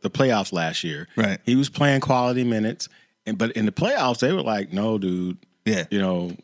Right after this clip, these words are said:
Speaker 1: we're, we're not rolling with you."
Speaker 2: You
Speaker 1: You know?
Speaker 2: tighten it up. You,
Speaker 1: <laughs> You
Speaker 2: you,
Speaker 1: tighten
Speaker 2: you
Speaker 1: it.
Speaker 2: look at your matchups,
Speaker 1: Yeah.
Speaker 2: and yeah, and then it doesn't matter as much. And now
Speaker 1: Yeah.
Speaker 2: it's like LeBron James was playing forty-four minutes and has the ball in his hands all the time, and,
Speaker 1: Yeah.
Speaker 2: like, Kyle Lowry and DeMar Rosen are playing forty-four minutes and they have the ball in their hands all the time.
Speaker 1: Yeah.
Speaker 2: Who's winning that battle,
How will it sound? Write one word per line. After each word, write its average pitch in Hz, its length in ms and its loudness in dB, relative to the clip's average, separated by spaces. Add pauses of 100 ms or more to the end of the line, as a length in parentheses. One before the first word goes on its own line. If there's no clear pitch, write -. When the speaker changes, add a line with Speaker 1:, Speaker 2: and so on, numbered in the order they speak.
Speaker 1:
we're, 107 160 0
we're 98 200 0
not 107 200 2
rolling 110 300 4
with 98 200 -2
you." 110 80 2
Speaker 2:
You 98 200 0 (140)
Speaker 1:
You 104 140 -2
know? 92 40 0
Speaker 2:
tighten 143 300 4
it 135 60 6
up. 127 340 4
You, 110 80 4
Speaker 1:
<laughs> 113 40 6
You - 20 4
Speaker 2:
you, 107 40 2
Speaker 1:
tighten 107 320 4
Speaker 2:
you 110 80 6
Speaker 1:
it. 123 60 6
Speaker 2:
look 120 160 6
at 139 60 4
your 139 100 6
matchups, 110 720 2
Speaker 1:
Yeah. 104 180 2
Speaker 2:
and 101 100 2
yeah, 95 280 2
and 98 120 0
then 113 120 4
it - 100 -2
doesn't 104 240 0
matter 156 240 2
as - 140 -6
much. 90 240 -2
And 101 80 0
now 120 180 4
Speaker 1:
Yeah. 120 60 4
Speaker 2:
it's 98 120 -4
like 110 180 0
LeBron 95 280 0
James 107 220 0
was 110 60 -4
playing 117 200 2
forty-four 120 440 4
minutes 160 340 2 (320)
and 101 100 2
has 101 120 2
the 104 40 4
ball 95 180 2
in 113 60 4
his 117 100 2
hands 135 240 4
all 143 120 2
the 147 60 2
time, 170 360 2
and, 101 80 2
Speaker 1:
Yeah. 120 140 2
Speaker 2:
like, - 100 -8
Kyle 117 220 4
Lowry 123 340 4
and 120 80 2
DeMar 120 240 6
Rosen 190 280 6
are 131 40 4
playing 123 220 4
forty-four - 400 4
minutes 151 200 4
and 127 140 6
they 196 80 6
have 220 100 2
the 139 60 6
ball 117 160 8
in 110 60 6
their 117 120 6
hands 113 180 6
all 107 100 6
the 110 60 2
time. 113 280 4
Speaker 1:
Yeah. 95 220 -2 (200)
Speaker 2:
Who's 160 140 8
winning 143 260 6
that 147 160 4
battle, - 380 -2